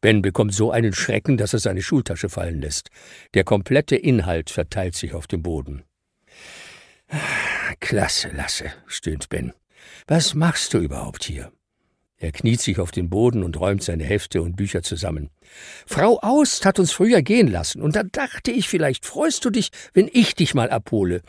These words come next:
Ist doch auch mal lustig.“ „Ja, sehr lustig.“ Lasse geht auf die offene Tür zum Nebenraum zu. „Was ist das für ein Raum, Ben?“ Ben schaut kurz hoch.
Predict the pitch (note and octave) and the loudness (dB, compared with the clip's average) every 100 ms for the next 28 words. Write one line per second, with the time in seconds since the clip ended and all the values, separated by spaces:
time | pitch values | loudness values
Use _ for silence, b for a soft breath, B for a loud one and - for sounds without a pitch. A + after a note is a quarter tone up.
0 | b b A3+ C#4+ - E4 - G3+ D3 - | b b 0 2 4 2 6 6 6 4
1 | - E2+ - _ _ _ - E2+ F2 E2 | -2 -6 -10 _ _ _ -2 0 0 -2
2 | D#2 - F#2 F#2+ E2+ E2+ - - - - | -6 -6 0 2 2 -2 -4 -10 -12 -18
3 | _ _ _ _ _ _ G2 F#2+ A2+ G2+ | _ _ _ _ _ _ -2 0 0 0
4 | F2 D#2+ - - F#2+ - E2+ - G#2 F#2+ | -2 -4 -2 -2 -2 -2 -6 -2 -2 -2
5 | - F2 G#2 G2 D#2 D2+ D2 - - - | -4 -2 0 0 -2 -6 -6 -8 -8 -12
6 | _ _ _ _ _ _ _ _ _ _ | _ _ _ _ _ _ _ _ _ _
7 | _ A#2+ - G3+ - D#4+ C#4+ A3+ F3 C#3 | _ -4 -2 -2 0 2 6 8 8 8
8 | C#3 C3 A2+ G#2+ A2+ C#3 C4 - _ _ | 8 8 8 4 4 4 2 -4 _ _
9 | _ _ _ _ _ _ _ G2 F2+ - | _ _ _ _ _ _ _ 0 0 0
10 | F#2+ F2+ - F#2 - E2+ C2+ - | -4 -4 -6 -6 -4 -4 -4 -12